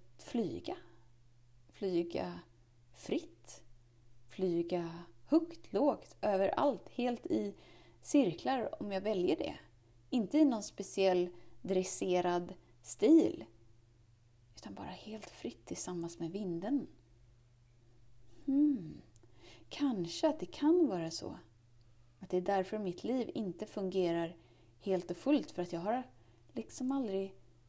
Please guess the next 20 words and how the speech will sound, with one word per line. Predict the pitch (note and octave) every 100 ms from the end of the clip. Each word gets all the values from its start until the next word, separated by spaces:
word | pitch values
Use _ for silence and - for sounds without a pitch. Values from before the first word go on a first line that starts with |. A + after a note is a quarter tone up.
| - -
vågat | B3+ G3 E3 - D4 - - - - - - -
ta | A3
mig | G3 F#3 F3+ F3+ - - -
upp | D4+ D#4 -
i | -
trädet | - G3+ - - F3+ - - - - -
och | - -
ut | B3 D#4 D#4+
på | -
grenen | G3 G3 F#3 F3+ F3+ F3 F3 - - - - - - -
och | -
känt | F3+ F3
efter | - - - A#3
hur | G#3+ F3+
det | F3
känns | - C4+ A#3+ -
att, | F#3 - - - - - - - - -
att | - -
våga | A3 F#3 F3
hoppa. | F3 G3 - -